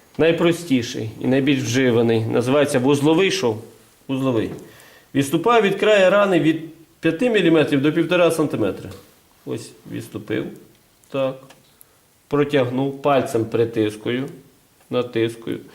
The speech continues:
Далі укол і викол повинні бути на однаковому рівні і на однаковій віддалі від країв рани.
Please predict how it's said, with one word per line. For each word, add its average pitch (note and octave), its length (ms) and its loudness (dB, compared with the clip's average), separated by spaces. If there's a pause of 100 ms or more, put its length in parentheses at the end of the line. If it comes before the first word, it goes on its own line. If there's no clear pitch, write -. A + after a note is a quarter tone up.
(380)
Далі D#3+ 360 4
укол F#3+ 440 0
і - 20 2
викол G3 340 2
повинні E3+ 360 2
бути F3 420 -2 (260)
на D#3 140 0
однаковому D3+ 580 2
рівні F3 460 0 (100)
і D3+ 120 -2
на E3 140 2
однаковій F3+ 500 -2 (100)
віддалі A#2 400 -2 (420)
від B2 80 -4
країв C#3+ 440 2
рани. F2+ 220 -2